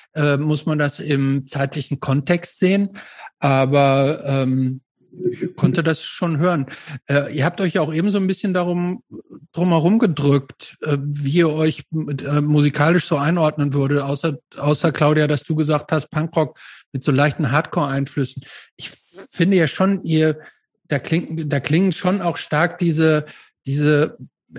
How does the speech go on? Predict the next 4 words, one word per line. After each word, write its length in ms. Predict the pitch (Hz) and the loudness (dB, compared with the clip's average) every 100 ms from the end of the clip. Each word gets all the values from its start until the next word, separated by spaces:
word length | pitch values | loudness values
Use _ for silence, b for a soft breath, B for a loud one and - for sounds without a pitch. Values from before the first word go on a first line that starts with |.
| - | -8
Emo-Hardcore, 1600 | - 170 185 180 170 160 135 143 156 - - 151 147 143 143 147 | 0 2 4 2 2 2 0 -2 -2 -4 0 2 4 4 2 2
so 120 | 143 | 0
ein 100 | 139 | 0
bisschen 720 | 143 147 - 160 147 147 139 | 0 -2 -2 -2 0 -2 -4